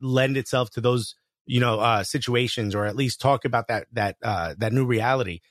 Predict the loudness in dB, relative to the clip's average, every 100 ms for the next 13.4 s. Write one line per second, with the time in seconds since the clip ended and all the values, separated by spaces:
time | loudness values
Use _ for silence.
0 | _ _ 0 2 4 2 4 2 4 2
1 | 2 -2 -4 0 0 0 0 -2 0 -2
2 | 0 -2 0 0 -2 -2 _ _ _ 2
3 | 4 4 2 -2 0 0 2 2 2 0
4 | 0 0 -2 -2 -6 -8 -4 0 0 -2
5 | -4 -4 -2 -2 -2 -2 0 2 2 0
6 | -2 _ _ 2 2 4 0 2 0 2
7 | 2 2 -2 -2 0 2 2 2 0 0
8 | 0 0 -4 -4 _ _ 2 4 4 4
9 | 2 2 0 -2 -2 -4 -2 0 0 -2
10 | -2 0 0 0 -2 -2 -6 -6 -4 0
11 | 0 0 -2 -2 -8 -12 _ -2 0 0
12 | 0 -4 -2 2 0 2 0 0 -2 -2
13 | 0 2 0 -2